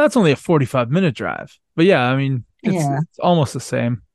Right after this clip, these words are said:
Speaker 1: I mean, w-, one time in Abbotsford, we drove five and a half hours to go to Chili's in Portland, Oregon.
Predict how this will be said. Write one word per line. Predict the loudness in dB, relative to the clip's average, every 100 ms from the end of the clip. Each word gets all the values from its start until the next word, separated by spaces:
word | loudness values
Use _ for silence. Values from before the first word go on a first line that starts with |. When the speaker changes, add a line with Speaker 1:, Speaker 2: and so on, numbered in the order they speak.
| _ _ _ _ _ _ _ _
Speaker 1:
I | 2
mean, | 4
w-, | 4 2
one | 2 2
time | 2 2
in | 0 -2 -6 -6
Abbotsford, | -4 -2 -4 -4 -4 -4
we | -4
drove | -2 -2 -4
five | -6 -4 -2 -2
and |
a | -2
half | -2 -2
hours | -2 0 -4
to | -6
go | -6
to | -6
Chili's | -8 -2 0 2 0 -4 _
in | -6 -4
Portland, | -2 -2 0 0
Oregon. | 0 0 -2 -4